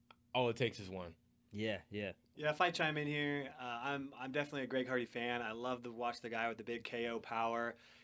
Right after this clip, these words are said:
Speaker 3: You know, he's the type of guy that cuts for heavyweight. He cuts weight, he said, about twenty pounds of heavyweight. So he's walking around at two ninety, three hundred. I'm hoping he's gonna try to watch his weight and be closer to that two sixty-five range.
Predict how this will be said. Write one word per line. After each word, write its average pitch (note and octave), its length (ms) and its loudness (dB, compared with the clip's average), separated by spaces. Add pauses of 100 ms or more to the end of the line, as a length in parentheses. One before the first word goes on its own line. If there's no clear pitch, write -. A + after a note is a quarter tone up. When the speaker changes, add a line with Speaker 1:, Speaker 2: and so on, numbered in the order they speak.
(100)
Speaker 3:
You B2+ 100 -2
know, B2 100 4
he's E3+ 300 -4
the F3+ 60 0
type E3 180 4
of C#3+ 60 4
guy C#3 160 4
that A#2 260 -2
cuts - 580 -4
for C3+ 140 -2
heavyweight. B2 460 2
He A2+ 80 -10
cuts F3 460 -2
weight, C#3 300 0
he G#2+ 60 -16
said, B2 180 -4
about A2+ 220 -2
twenty C3+ 240 -6
pounds B2+ 320 -2
of G#2+ 60 -6
heavyweight. A#2 360 0 (300)
So C#3 120 -2
he's E3 260 -2
walking D3 320 4
around B2+ 360 0
at G#2+ 160 -2
two C3+ 200 -4
ninety, A#2+ 760 -2
three A#2+ 260 -2
hundred. A#2+ 640 0 (260)
I'm C3+ 120 2
hoping E3+ 320 4
he's D3+ 120 2
gonna D3 140 0
try C#3+ 140 4
to C3+ 80 6
watch B2 300 4
his A#2+ 100 -4
weight B2 200 2
and A#2 80 -8
be B2 100 -2
closer B2+ 280 0
to C3+ 60 -6
that A2 200 -2
two C3 160 -6
sixty-five A#2 720 -4
range. C#3+ 360 -2